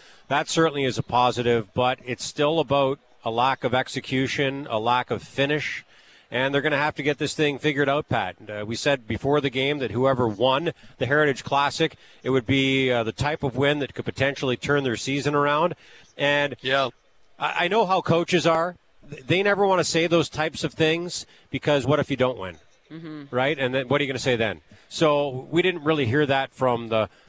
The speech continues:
Speaker 1: Flames coaches or players, but, uh, they knew what was on the line i-, in this outdoor battle of Alberta, the first one ever, and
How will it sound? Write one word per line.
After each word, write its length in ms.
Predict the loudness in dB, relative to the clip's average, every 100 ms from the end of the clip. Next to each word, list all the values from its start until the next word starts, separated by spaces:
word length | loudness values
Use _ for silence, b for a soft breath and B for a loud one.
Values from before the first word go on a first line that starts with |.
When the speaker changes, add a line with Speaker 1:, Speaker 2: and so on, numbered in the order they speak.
| -8
Speaker 1:
Flames 320 | -2 -2 0
coaches 400 | -2 0 -2 -2
or 60 | -6
players, 560 | -2 0 2 0 -2
but, 300 | -2 -2 -2 B B B B -20
uh, 140 | -18 -2
they 180 | 2
knew 220 | 4 2 2
what 140 | 0
was 120 | 2
on 140 | 2 2
the 80 |
line 460 | 2 2 2 -2 -6
i-, 40 | -10
in 280 | -4 -4
this 340 | -2 -4 -6 -10 _ -2
outdoor 380 | 0 2 2
battle 360 | 2 0 0 0
of 100 | 2
Alberta, 400 | 2 2 2 2
the 100 | 0
first 300 | 0 -2 0
one 180 | 0 0
ever, 360 | 0 2 2
and 120 | 2